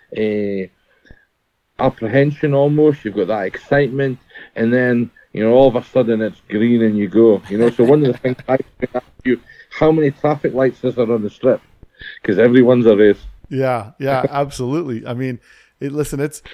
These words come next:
Speaker 2: I'm exci-, I'm super bummed out that I can't go. I wish I didn't have issues with my passport,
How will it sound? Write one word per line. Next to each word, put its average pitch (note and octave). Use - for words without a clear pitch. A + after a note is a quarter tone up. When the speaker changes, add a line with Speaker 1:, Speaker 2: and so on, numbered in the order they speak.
Speaker 2:
I'm G3+
exci-, E3+
I'm F#3
super G3
bummed D#3
out D3+
that C#3+
I A#2+
can't C3+
go. D3
I C3
wish C#3
I C3
didn't C3
have B2
issues C#3
with B2+
my A2+
passport, B2